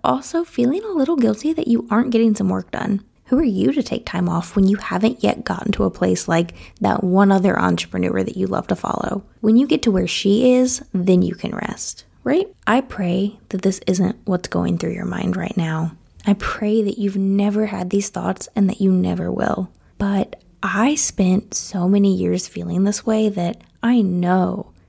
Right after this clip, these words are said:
there is someone else out there feeling like this too. I know I'm not the only one who has majorly struggled with comparison. And yes, there are a number of other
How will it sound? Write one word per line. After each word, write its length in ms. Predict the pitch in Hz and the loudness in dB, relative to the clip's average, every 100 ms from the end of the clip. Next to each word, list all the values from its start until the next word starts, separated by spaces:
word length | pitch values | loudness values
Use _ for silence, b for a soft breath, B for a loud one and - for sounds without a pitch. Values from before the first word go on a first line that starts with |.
| _ - | _ -4
there 200 | 190 190 | -2 -2
is 120 | 185 | -4
someone 460 | - 208 208 208 | -4 0 2 2
else 180 | 190 196 | 0 -2
out 200 | 175 170 | -6 -2
there 180 | 185 185 | -2 -2
feeling 340 | - - 180 | -2 -2 0
like 160 | - 180 | -2 -2
this 240 | 185 175 | -4 -4
too. 380 | - 185 185 175 - 226 | -4 -4 -2 -4 -6 -2
I 80 | 208 | 2
know 320 | 196 190 202 | 2 2 2
I'm 160 | 196 | 2
not 240 | 185 170 170 | 0 -2 -6
the 100 | 196 - | -12 -4
only 280 | 208 226 233 | 0 2 2
one 320 | 196 180 175 b b _ | 0 -4 -8 b b _
who 120 | 214 | -4
has 160 | 202 202 | -2 0
majorly 840 | 190 190 202 185 185 - - 185 _ _ | 2 4 2 0 -4 -6 -6 -8 _ _
struggled 420 | - - - - | -8 -6 -4 -2
with 140 | - | -2
comparison. 720 | 190 180 196 208 - 208 202 - - - | -2 -2 -4 -6 -4 -4 -4 -10 -20 -2
And 80 | 226 | 0
yes, 200 | 247 247 | 0 -2
there 180 | 240 247 | -2 0
are 80 | 277 | 2
a 60 | |
number 520 | 247 202 202 214 214 | 2 2 2 2 0
of 100 | 202 | -2
other 220 | 185 190 | -4 -6